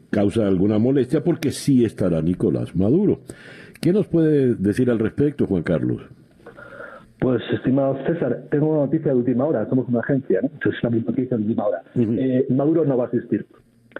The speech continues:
Speaker 1: Mm.
Speaker 2: Ni Ortega, ni Bukele, ni Maduro van a asistir. O sea, se han caído tres líderes más de la, de la cita. Esta, las cumbres suele pasar estas cosas. O sea, yo llevo yendo a cumbres, eh, sí, ya veinte años ya. Entonces, siempre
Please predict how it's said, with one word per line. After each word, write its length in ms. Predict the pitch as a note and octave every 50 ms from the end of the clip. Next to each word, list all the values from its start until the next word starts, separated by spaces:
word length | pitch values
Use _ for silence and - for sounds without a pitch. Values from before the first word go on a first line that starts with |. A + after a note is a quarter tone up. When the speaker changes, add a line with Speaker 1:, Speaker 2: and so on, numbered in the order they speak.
| - -
Speaker 1:
Mm. 280 | - C3 D3 E3 F#3+ F3+
Speaker 2:
Ni 80 | - -
Ortega, 480 | B2+ A2+ - D#3+ D#3+ D3+ E3+ E3+ E3+
ni 100 | D3+ C#3+
Bukele, 460 | B2 B2+ B2 - - D3 D3 D3 C#3+ B2+
ni 100 | B2+ A#2+
Maduro 300 | B2+ B2+ D3 D#3+ D#3 C3
van 100 | B2+ A#2
a 40 |
asistir. 380 | A2+ - A2 G2 - - G2+ G#2
O 60 | G2+
sea, 240 | F#2+ - F#2+ G2 G#2+
se 80 | - -
han 100 | B2+ C3
caído 280 | C3 B2 C3+ C3 B2+ A#2
tres 240 | - B2 A#2 A#2 - - - - - - - - - - - -
líderes 400 | A#2 B2 C3 B2 A#2 G#2+ F#2 G#2
más 320 | A#2 B2+ C3 A2 F2+ F2
de 120 | E2+ F#2+
la, 120 | F2+ F#2 F2+
de 360 | - F#2 - - A2+ A2 G#2
la 180 | G2 F#2+ F2+ F2 - -
cita. 320 | A2+ G2+ - - F2 - - - - - - - - - - - - - - - - - - - - - - - - -
Esta, 380 | - C3 C3+ C#3 - - D3 D3
las 220 | C3 C3+ C#3+ C#3+
cumbres 180 | D#3 G#3+ A#3+ A#3
suele 140 | F#3+ D#3+ C3+
pasar 220 | C3+ B2 C#3 C3 B2
estas 200 | - C3 A#2+ -
cosas. 300 | - B2 A#2 - A2+ G#2
O 40 | G2+
sea, 120 | A#2 A2+ G#2+
yo 100 | A2 B2
llevo 220 | C3 C#3 C#3 C3+
yendo 240 | B2 B2+ B2+ B2 B2+
a 60 | A#2+
cumbres, 320 | - - C3 B2+ C#3+ C#3 C3 A#2
eh, 180 | A2 G#2+ G2+ - - - - - - - - - - - - - -
sí, 80 | F#2 - - - - -
ya 80 | G2+ F#2+
veinte 260 | G2+ F#2+ F#2+ - G#2+
años 220 | G2 F#2+ F#2 F2+ F2
ya. 220 | G#2+ B2+ A#2 F#2 - - - - - -
Entonces, 320 | A2+ A2 - B2+ A#2 A2+ -
siempre 720 | - C#3 C3+ B2+ C3 - - C3+ C#3+ C#3+ C#3 C3+ B2+ -